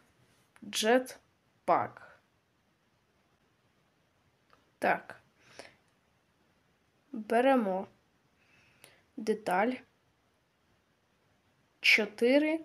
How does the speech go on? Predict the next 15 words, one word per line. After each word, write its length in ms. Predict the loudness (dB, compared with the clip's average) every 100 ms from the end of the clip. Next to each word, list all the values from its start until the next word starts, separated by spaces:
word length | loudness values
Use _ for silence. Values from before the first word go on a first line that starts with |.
| -10
на 160 | -8
шість. 720 | -6 -6 -8 -12 -14 -14 -16 -18 _ _ _ _ _ _ _ _ _ _
Ось 160 | -16 -14
така 340 | -12 -10 -10
деталька. 580 | -12 -14 -10 -10 -6 -8 -10 _ _ _ _ _ _ _ _ _ -20 -20 -20 -20 -20 -20 _ -10
Потім 280 | -8 -6 -6
беремо 560 | -6 -2 2 4 2 0
ось 380 | -2 -2 -4 -8
такі 600 | -6 -8 -8 -12 -10 -8
детальки, 720 | -8 -6 -4 -4 -4 -4 -2
чотири 600 | -2 -4 2 4 6 4
штуки. 680 | 0 -6 -6 -6 -8 -10 -10 -16 _ _ _ _ _ _ _ _ _ _
Встановлюємо 1160 | -12 -10 -8 -4 -4 -2 0 2 0 0 -2 -4 -12 -20 _ _ -20 -20 -20 _ _ _ -20 _ _ _ -20 _ _ _ _ _ -20 -12
ось 580 | -6 -4 -4 -6 -10 -10
так. 400 | -8 -8 -10